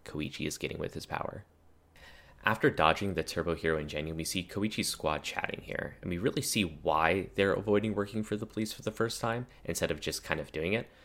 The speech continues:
So they know that so-, someone has infiltrated the police, and it could be anyone, anywhere, so they can't really trust anyone but themselves.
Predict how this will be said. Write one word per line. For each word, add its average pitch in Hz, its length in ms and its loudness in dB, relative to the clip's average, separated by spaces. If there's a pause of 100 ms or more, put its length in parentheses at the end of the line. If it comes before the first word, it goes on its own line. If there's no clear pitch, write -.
(200)
So 90 360 4 (220)
they 95 140 8
know 170 320 6
that - 120 0
so-, - 300 2
someone 120 460 4 (100)
has 87 180 0
infiltrated 85 520 0
the - 60 -10
police, - 420 -6 (180)
and 82 100 2
it 82 60 0
could - 140 0
be 87 260 0
anyone, 78 440 -2 (140)
anywhere, 90 500 2 (180)
so - 140 -4
they 85 100 4
can't - 240 0
really 110 160 0
trust - 320 -4
anyone 87 500 0 (140)
but 76 240 -4
themselves. 78 680 -2